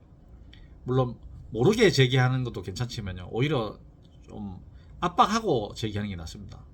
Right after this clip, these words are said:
어떤 거냐면, 최소한 보험 설계사한테 뭐 문자나 이런 뭐 카톡을 보내는 것보다는요,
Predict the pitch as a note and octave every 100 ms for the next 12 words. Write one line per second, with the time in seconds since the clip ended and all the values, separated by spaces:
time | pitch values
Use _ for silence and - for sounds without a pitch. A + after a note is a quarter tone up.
0 | - - C#3+ F#3 F3 A#2+ G#2 A2+ F2 -
1 | - - - - - - G3+ G#3 A3+ C3+
2 | C#3+ D#3 D#3 D3+ C3+ B2+ A2+ G2+ G2+ G2+
3 | G2+ F#2 E2+ - - - - - F#3+ G#3
4 | F#3 C#3+ A#2+ A#2 G#2+ G#2 - B2 B2 -
5 | - G3+ C3 G#2+ A2 G2+ F2+ F2+ F#2 G2+
6 | A2